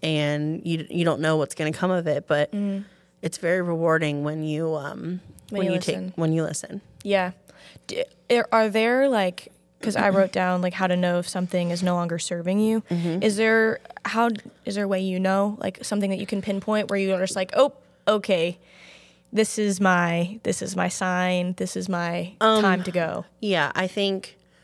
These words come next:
Speaker 1: well, number one, um, like, resentment. Like, if you are very resentful of something, um,
Speaker 2: Mm.
Speaker 1: and you just have this, like, it's in your gut. Like,
Speaker 2: Mm-hmm.
Speaker 1: I'm a, I'm a person that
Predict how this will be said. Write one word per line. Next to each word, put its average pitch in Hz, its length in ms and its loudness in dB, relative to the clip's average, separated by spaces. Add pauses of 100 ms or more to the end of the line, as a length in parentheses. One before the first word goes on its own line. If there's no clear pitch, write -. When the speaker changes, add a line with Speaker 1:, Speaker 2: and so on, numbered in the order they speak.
(320)
Speaker 1:
well, 202 100 2
number 220 220 4
one, 180 640 2 (120)
um, 156 600 0 (200)
like, 165 460 -2 (160)
resentment. 175 600 -4 (420)
Like, 170 340 -4 (600)
if 185 180 0
you 175 440 2
are 156 140 2
very 156 300 2
resentful 160 800 0
of 180 140 0
something, 190 800 -2 (140)
um, 156 500 -2 (160)
Speaker 2:
Mm. 202 320 -4 (240)
Speaker 1:
and 165 640 -2 (640)
you 226 140 2
just 262 200 0
have 285 120 0
this, 277 180 2
like, 196 160 0 (100)
it's 190 280 -2
in 214 180 4
your 196 140 4
gut. 160 480 0
Like, 160 340 0 (140)
Speaker 2:
Mm-hmm. 208 300 -2 (100)
Speaker 1:
I'm 214 260 4
a, 202 100 6
I'm 190 240 2
a 170 60 2
person 170 420 -2
that 151 280 0